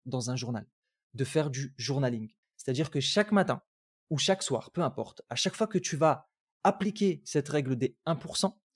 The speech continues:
et que tu vas faire ce que tu t'es donné comme objectif de faire, ben, tu vas écrire. Tu vas écrire ce que tu as ressenti. Tu peux écrire aussi la satisfaction que tu as pu ressentir, la progression. Bah, tu sais, aujourd'hui, j'ai fait, par exemple, euh, dix pompes.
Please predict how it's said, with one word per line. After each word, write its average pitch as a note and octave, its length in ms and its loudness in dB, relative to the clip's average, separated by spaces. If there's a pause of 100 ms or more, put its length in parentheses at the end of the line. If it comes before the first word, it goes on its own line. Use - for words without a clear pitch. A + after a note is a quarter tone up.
(220)
et C3+ 80 2
que C#3 40 -6
tu - 120 -2
vas D3+ 100 4
faire F#3 200 2
ce - 180 -8
que D#3 100 -2
tu C#3 140 -6
t'es D#3+ 100 4
donné D#3+ 300 2
comme D3 160 0
objectif C#3 760 -4 (160)
de B2+ 140 0
faire, D#3 500 4 (380)
ben, C#3 160 2
tu C#3 140 -4
vas D#3 320 2
écrire. - 400 -6 (300)
Tu - 120 -4
vas D#3 80 6
écrire - 240 -2
ce - 80 -4
que F3+ 100 -2
tu - 180 2
as E3 60 6
ressenti. F3+ 640 0 (240)
Tu - 160 -10
peux D#3+ 220 6
écrire E3+ 340 4
aussi F#3+ 420 4
la D3+ 140 4
satisfaction F3+ 720 0
que F#3+ 80 0
tu - 180 -2
as C#3+ 60 2
pu F3 240 -6 (280)
ressentir, D#3+ 600 2
la B2+ 80 4
progression. F3 720 2
Bah, A#2 180 2
tu - 100 -4
sais, E3+ 100 6
aujourd'hui, D3 340 2
j'ai D#3+ 120 2
fait, E3 320 -2 (220)
par B2 140 0
exemple, C3 460 -2
euh, A#2+ 260 0
dix B2 220 0
pompes. D#3 360 -2